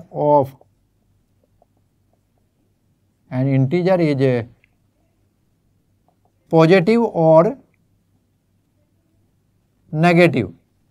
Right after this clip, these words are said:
तो यहाँ पे सबसे पहले हम कनेक्टिंग वर्ड देखेंगे। यहाँ पर आपका and था, तो यहाँ पर क्या होगा, यहाँ or है। तो देखिए यहाँ पर ये दोनों कनेक्टिंग वर्ड आपके क्लियर हो गए।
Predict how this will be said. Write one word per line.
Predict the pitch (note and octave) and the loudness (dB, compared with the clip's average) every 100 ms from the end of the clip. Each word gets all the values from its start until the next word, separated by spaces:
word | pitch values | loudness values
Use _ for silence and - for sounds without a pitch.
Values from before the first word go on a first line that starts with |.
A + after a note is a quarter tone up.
| _ _ _ _ _ _ _ _ _ - | _ _ _ _ _ _ _ _ _ -4
तो | D3 | 0
यहाँ | D3 E3+ | 2 2
पे | E3 | 2
सबसे | E3+ F#3 | 0 2
पहले | F#3 | 0
हम | F#3 | 0
कनेक्टिंग | F3 F3 E3+ F#3+ | -2 -4 -2 2
वर्ड | G3 | 2
देखेंगे। | F#3+ F#3 G#3+ D4 - _ _ _ _ _ _ _ _ - | 2 0 -2 -6 -14 _ _ _ _ _ _ _ _ -4
यहाँ | D3 | 0
पर | F3 | 4
आपका | E3 E3 | 2 4
and | E3+ E3 E3+ G3+ | 2 2 0 0
था, | G#3 | 2
तो | |
यहाँ | F#3 E3+ | 2 0
पर | F3+ | 0
क्या | F3 G#3 | 2 4
होगा, | F#3+ E3+ B2 - _ _ _ _ _ _ _ _ _ _ _ _ _ _ | 6 4 2 -4 _ _ _ _ _ _ _ _ _ _ _ _ _ _
यहाँ | C3 E3 | -6 -2
or | E3+ G3 | 2 2
है। | F3 A3 - _ _ - | 4 2 0 _ _ -12
तो | D3 | -6
देखिए | C#3+ C#3 | -4 -2
यहाँ | E3 D#3+ | -2 0
पर | E3+ D#3+ C3+ - _ _ _ _ _ _ - | 0 -2 -6 -14 _ _ _ _ _ _ -8
ये | C#3+ | -4
दोनों | D3+ F#3 | -2 -2
कनेक्टिंग | F3+ F3 F#3+ | -2 -2 0
वर्ड | F#3 | 0
आपके | F3+ F#3 | 0 0
क्लियर | F#3+ G3 | 2 4
हो | F3+ | 4
गए। | A3+ | 2